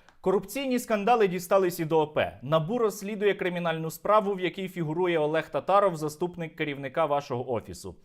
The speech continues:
Ви вважаєте його корупціонером?» І відповідь Зеленського. «Я навіть не можу робити такі висновки. Кримінальна справа стосується сімнадцятого року. Я не був тоді президентом,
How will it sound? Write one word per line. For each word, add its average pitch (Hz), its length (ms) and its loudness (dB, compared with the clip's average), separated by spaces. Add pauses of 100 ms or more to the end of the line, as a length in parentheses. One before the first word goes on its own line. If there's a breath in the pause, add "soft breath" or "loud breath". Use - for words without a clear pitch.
(260)
Ви 190 260 2
вважаєте 196 580 2
його 160 200 0
корупціонером?» 131 840 -4 (120)
І 139 100 -4
відповідь 190 460 -4
Зеленського. 101 720 -4 (380 soft breath)
«Я 160 200 4
навіть 196 300 2
не 185 100 -4
можу 190 280 0
робити 180 340 0
такі 185 240 -4
висновки. 170 520 -2
Кримінальна 160 580 -4
справа 190 380 2
стосується 131 600 -8
сімнадцятого 190 840 -4
року. 185 400 0 (240 loud breath)
Я 196 260 4
не 226 160 0
був 220 320 -2
тоді 185 280 0
президентом, 190 840 2